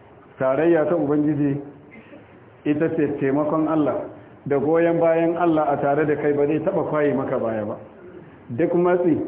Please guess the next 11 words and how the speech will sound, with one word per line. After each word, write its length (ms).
duk 280
tsanani, 520
duk 180
wahala, 640
in 160
kana 300
tare 280
da 100
Allah, 280
sai 100
ka 140